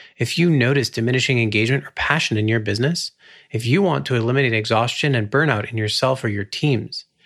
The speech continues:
if you sense that you or your company would grow faster and stronger if you could just pivot efficiently and effectively when circumstances change,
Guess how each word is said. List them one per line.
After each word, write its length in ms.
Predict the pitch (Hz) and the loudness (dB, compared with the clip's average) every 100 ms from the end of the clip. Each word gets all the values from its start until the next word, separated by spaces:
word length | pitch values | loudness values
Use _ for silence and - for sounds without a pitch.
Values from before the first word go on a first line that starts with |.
| - - | -16 -8
if 180 | 120 | -6
you 180 | 127 165 | 0 2
sense 480 | 165 - 135 107 - | 2 2 0 -2 -4
that 160 | 123 120 | -4 0
you 180 | 123 | 2
or 60 | 160 | 2
your 200 | 127 110 | 2 0
company 440 | - 147 139 98 98 | 0 0 0 -6 -6
would 100 | 107 | -4
grow 160 | 110 107 | -2 -2
faster 520 | - 135 143 - 151 | 0 0 0 0 -2
and 140 | 107 | 0
stronger 600 | - - 143 156 92 76 - _ | -4 0 0 2 -2 -6 -12 _
if 120 | 143 147 | -4 -2
you 80 | |
could 140 | 143 143 | 0 0
just 320 | 175 175 - | 0 -2 -6
pivot 400 | - 156 175 - | -2 0 0 -4
efficiently 580 | 127 - 147 165 160 165 | -6 -2 0 0 0 2
and 100 | 110 | 2
effectively 520 | 107 151 - 107 101 | 2 0 -2 -6 -4
when 180 | 101 110 | -4 -2
circumstances 680 | 135 131 123 - 120 110 101 | -2 0 -2 0 -2 -2 -4
change, 440 | - 110 143 | 0 0 0